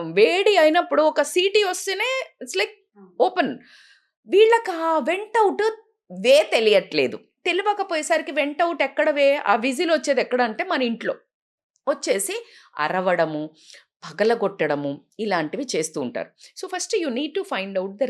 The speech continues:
reason behind it. మిమ్మల్ని పర్టిక్యులర్‌గా మీరేమన్నా శత్రువా?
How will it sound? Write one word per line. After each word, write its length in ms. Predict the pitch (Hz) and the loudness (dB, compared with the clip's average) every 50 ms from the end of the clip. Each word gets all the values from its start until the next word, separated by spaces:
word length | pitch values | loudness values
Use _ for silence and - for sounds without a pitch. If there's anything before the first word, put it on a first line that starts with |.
| - 165 | -4 -8
reason 420 | 165 165 175 196 254 254 294 285 254 185 | -12 -10 -8 -8 -4 -2 0 -2 -2 -2
behind 360 | 156 156 160 156 139 139 147 | -6 -8 -10 -10 -10 -8 -8
it. 180 | 170 240 - 254 | -8 -8 -8 -8
మిమ్మల్ని 840 | 214 180 165 175 202 247 262 294 320 349 392 392 381 349 330 302 247 | -8 -8 -6 -6 -4 -4 -4 -4 -4 -4 -4 -2 -2 0 -2 -2 -2
పర్టిక్యులర్‌గా 920 | - - - 208 - - _ - 415 392 403 403 370 359 330 302 302 254 | -4 -4 -6 -6 -6 -6 _ -2 -2 -2 0 0 2 2 2 2 2 -2
మీరేమన్నా 480 | 214 185 185 180 180 180 180 180 170 170 | -2 -2 -2 -4 -2 -2 -2 -2 -2 -4
శత్రువా? 640 | 170 - - 320 349 349 - 381 339 294 277 269 | -4 -4 -2 -2 -2 -2 -2 -4 -4 -4 -4 -6